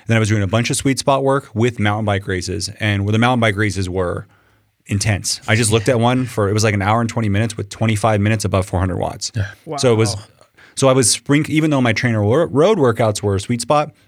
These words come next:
Speaker 1: I was sprinkling in, sprinkling some hard stuff.
Speaker 3: Hmm.
Speaker 1: Recently,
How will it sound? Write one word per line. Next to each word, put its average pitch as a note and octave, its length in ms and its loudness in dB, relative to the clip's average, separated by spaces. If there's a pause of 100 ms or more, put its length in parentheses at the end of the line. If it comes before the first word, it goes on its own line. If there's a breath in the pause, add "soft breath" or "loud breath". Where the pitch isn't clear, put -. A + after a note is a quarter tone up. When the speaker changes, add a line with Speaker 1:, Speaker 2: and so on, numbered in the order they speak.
(180 loud breath)
Speaker 1:
I A2 80 0
was G#2+ 100 2
sprinkling A#2 320 0
in, G#2 100 2
sprinkling G#2+ 580 -2
some F#2+ 140 -4
hard F2+ 220 -4
stuff. - 340 -4 (160 loud breath)
Speaker 3:
Hmm. A#2 260 -4
Speaker 1:
Recently, A2+ 520 2